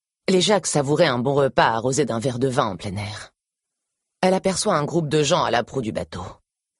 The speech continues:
Scarlett, Joss et Rex. Il lui lance un regard rapide puis se retourne. Elle voit un autre militaire s'approcher d'eux, attraper leurs poignets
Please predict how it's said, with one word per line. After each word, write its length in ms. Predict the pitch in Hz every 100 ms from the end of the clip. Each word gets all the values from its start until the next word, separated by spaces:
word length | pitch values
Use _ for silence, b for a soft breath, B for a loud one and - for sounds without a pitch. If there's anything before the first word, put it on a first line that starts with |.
| _ _ -
Scarlett, 600 | - 180 123 131 139 - -
Joss 460 | 127 127 113 - -
et 80 | 120
Rex. 480 | - - - - - _ _ _ _ _ _ _ 185
Il 100 | 160
lui 140 | 170
lance 260 | 180 165 139
un 60 |
regard 300 | 127 131 127
rapide 380 | 127 139 160 135
puis 140 | -
se 140 | - 107
retourne. 420 | 87 - 98 - - _ _ _ _ _ _ _ _ _ -
Elle 140 | 180
voit 160 | 175 190
un 120 | 160
autre 220 | 175 -
militaire 440 | 160 147 156 170 139
s'approcher 480 | 131 - 131 - 92
d'eux, 220 | 147 160 _ _ _ -
attraper 460 | 165 156 160 175
leurs 180 | 127 117
poignets 480 | - 104 113 156